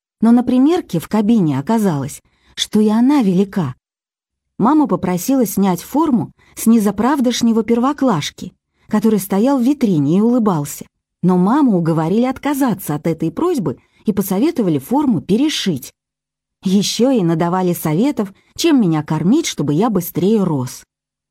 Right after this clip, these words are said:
Мама сама укоротила брюки, а фуражку всю ночь держали в горячей воде —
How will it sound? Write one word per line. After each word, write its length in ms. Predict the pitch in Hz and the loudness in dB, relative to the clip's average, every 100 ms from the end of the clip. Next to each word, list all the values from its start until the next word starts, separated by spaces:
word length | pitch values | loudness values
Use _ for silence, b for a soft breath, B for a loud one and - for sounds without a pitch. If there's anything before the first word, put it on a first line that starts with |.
| _ _ _ | _ _ _
Мама 360 | 214 320 359 233 | 0 2 2 0
сама 420 | - 180 226 302 | 0 0 2 2
укоротила 600 | 254 175 165 165 269 214 | 0 -2 -4 -2 0 0
брюки, 580 | 135 180 190 190 151 - b _ - | 0 0 0 0 -8 -8 b _ -6
а 100 | 175 | -6
фуражку 520 | - 240 330 359 - | 0 0 0 -2 -4
всю 200 | - 185 | -4 -2
ночь 240 | 196 294 214 | 0 0 0
держали 480 | 165 156 180 240 | -2 -2 0 0
в 80 | 196 | 0
горячей 480 | 147 175 226 226 208 | -2 0 -2 0 -2
воде — 480 | 208 247 156 143 | 0 -2 -2 -2